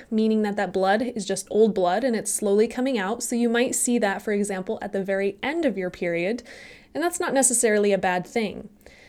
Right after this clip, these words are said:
It can also mean the blood is stagnant. So in Chinese medicine, for example, they would look at that and say that the reproductive <laughs> system is, is lacking in qi or life force. So if your whole cycle is really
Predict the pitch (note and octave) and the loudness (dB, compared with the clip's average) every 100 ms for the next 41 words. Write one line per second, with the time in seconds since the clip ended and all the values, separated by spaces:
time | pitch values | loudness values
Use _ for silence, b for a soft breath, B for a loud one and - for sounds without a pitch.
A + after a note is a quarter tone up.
0 | B - A3+ A#3+ D#4+ D#4+ D#4 B3 A3 G3 | B -4 -2 0 -2 0 2 2 2 2
1 | G3 G3+ - - A3+ G#3 F3 G#3 - - | 2 2 0 0 0 0 -4 -10 -10 -4
2 | G3+ G3 G3 B3 A#3+ A3 G3 G3+ G#3 G3 | -2 -2 0 4 6 4 2 2 2 0
3 | G#3 A3+ G#3+ F#3+ F3 F3+ G#3 G#3+ G3+ G3+ | 0 0 -2 0 -2 0 2 4 4 2
4 | G#3 A#3+ F3+ F3+ G3+ F#3 G3 F#3 G3 - | 0 0 2 2 0 -2 -2 0 -2 -4
5 | - - G#3 C#4 C4+ A#3 A#3 B3+ - - | -12 -4 0 2 2 0 2 0 2 0
6 | C4 C4 G#3+ G3+ - - G#3 F#3 F#3 G3 | 2 2 4 2 0 -6 -4 -2 -2 -4
7 | - G#3+ G#3 G#3 - C#4+ F#3 - G3 G3 | -2 2 2 2 2 2 2 -2 -2 2
8 | G3 G3+ - - - - - - B B | 0 -2 -10 -10 -4 -2 -2 -6 B B
9 | B - C4 D#4 A#3+ - E4+ F#4 G4 A#3+ | B -4 -2 0 -2 2 2 2 0 0
10 | A3+ A#3 F3+ - - - - G#3+ G#3+ B3+ | 0 0 -2 -4 -12 -8 0 2 2 2
11 | B3 A#3+ A3 | 4 2 0